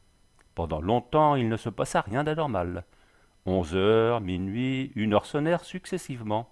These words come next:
Enfin, la respiration d'Evelyn, jusqu'alors égale, s'accéléra. D'abord, la jeune femme demeura immobile, puis elle se souleva, très lentement. Bluewinkle sentit qu'elle se penchait sur lui. Deux lèvres tièdes et soyeuses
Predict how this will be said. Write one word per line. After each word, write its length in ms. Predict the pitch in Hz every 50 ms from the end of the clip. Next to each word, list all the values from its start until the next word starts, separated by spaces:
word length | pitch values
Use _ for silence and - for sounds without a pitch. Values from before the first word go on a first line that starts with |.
| _ _ _ _ _ _ _ _ _ _ _ _ _ _ _ _
Enfin, 480 | - 170 180 - - - - 92 113 135
la 120 | 117 101
respiration 600 | 95 101 - - - 101 85 90 - - 139 127
d'Evelyn, 540 | - 113 139 139 98 82 87 98 107 113 120 - _ - - - _ _
jusqu'alors 640 | - - 139 165 - - 170 143 113 87 80 92 - -
égale, 540 | 151 160 113 95 131 131 151 165 160 127
s'accéléra. 760 | 107 - - 185 - - - 185 143 113 92 82 90 98 104 - _ _ _ _ _ _ _ _ _ _ _ _ _ _ _ _ -
D'abord, 280 | 147 151 165 202 190
la 100 | 151 107
jeune 200 | 87 104 117 131
femme 320 | 131 - - 170 170 165 147
demeura 440 | 113 113 107 110 120 123 147 - - -
immobile, 800 | 180 180 170 156 131 120 110 90 80 78 85 82 80 80 90 90 _ _ - _ _ _ _ _ _ _
puis 180 | - 170 165
elle 80 | 196 185
se 140 | - - 156
souleva, 560 | - - 175 156 139 101 90 87 95 - _ - _
très 220 | - - 87 98
lentement. 560 | 110 120 120 - 131 117 101 90 92 104 - _ _ _ _ _ _ _ _ _ _ _ _ _ _ -
Bluewinkle 480 | - 170 180 175 156 - - 190 190
sentit 440 | - - - 127 117 - - 147 160
qu'elle 160 | - 98 90
se 140 | - - 90
penchait 380 | - - 80 78 - - 143 139
sur 240 | - - 101 87
lui. 300 | 90 82 82 90 92 98 - _ _ _ _ _ _ _ _ _ _ _
Deux 220 | - 69 98 107
lèvres 320 | 117 117 131 120 98 113 113
tièdes 280 | - - - 110 80
et 40 | 85
soyeuses 640 | 82 - - - 160 147 98 95 120 135 139 120 117